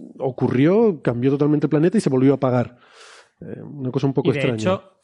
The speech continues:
Speaker 2: Recordemos que Venus tiene esta otra cosa peculiar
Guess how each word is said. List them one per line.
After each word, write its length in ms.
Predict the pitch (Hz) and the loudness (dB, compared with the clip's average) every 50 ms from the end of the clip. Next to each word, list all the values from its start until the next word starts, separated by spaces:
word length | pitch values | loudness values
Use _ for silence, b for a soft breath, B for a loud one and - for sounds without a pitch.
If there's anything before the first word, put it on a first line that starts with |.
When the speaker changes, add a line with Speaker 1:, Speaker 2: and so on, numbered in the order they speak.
| - - - | -20 -16 -10
Speaker 2:
Recordemos 580 | 160 147 151 - 147 139 127 139 156 175 175 - | -6 -6 -4 -2 -2 -4 -2 -2 -4 -4 -4 -2
que 80 | 165 | -2
Venus 240 | 151 160 185 190 - | -2 0 -2 -2 -4
tiene 160 | 170 151 151 | -4 -6 -6
esta 300 | 139 - 151 143 139 - - | -4 -2 -2 -4 -4 -4 -8
otra 240 | 156 - 139 139 | -6 -4 -4 -4
cosa 240 | 139 143 - 151 - | -4 -4 -6 -4 -6
peculiar 600 | - 139 - 143 139 143 151 165 185 196 220 220 | -6 -6 -4 -2 -2 0 0 -2 -2 -4 -6 -12